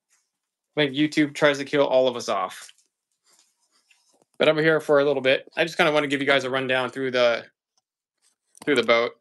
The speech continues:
I figured I'd try something new versus sitting in an office staring at myself or staring at the phone. So it was real awkward, especially when these chats don't grow. But, um, this will actually upload live, so it'll count as an upload. You guys can get a, a pretty good live sneak peek. All right, guys,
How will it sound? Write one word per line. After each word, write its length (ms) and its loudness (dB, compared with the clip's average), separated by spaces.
I 60 -14
figured 220 2
I'd 60 -4
try 140 2
something 300 -6
new 220 -4
versus 280 -6
sitting 220 -6
in 80 -6
an 60 -4
office 500 -8
staring 260 -4
at 60 -10
myself 360 -8
or 40 -16
staring 200 -8
at 60 -10
the 60 -20
phone. 200 -8
So 120 -18
it 80 -14
was 180 -10
real 160 -6
awkward, 540 -8
especially 320 -4
when 80 -6
these 120 -10
chats 280 -8
don't 180 -8
grow. 280 -8
But, 200 -4
um, 280 -16
this 180 2
will 160 2
actually 360 0
upload 500 2
live, 440 -2
so 200 -8
it'll 120 -8
count 260 -12
as 100 -12
an 80 -8
upload. 420 -6
You 100 -8
guys 140 -4
can 80 -10
get 320 -8
a, 60 -6
a 40 -8
pretty 260 -10
good 140 -4
live 180 -2
sneak 300 -10
peek. 340 -8
All 60 -2
right, 160 -2
guys, 340 -4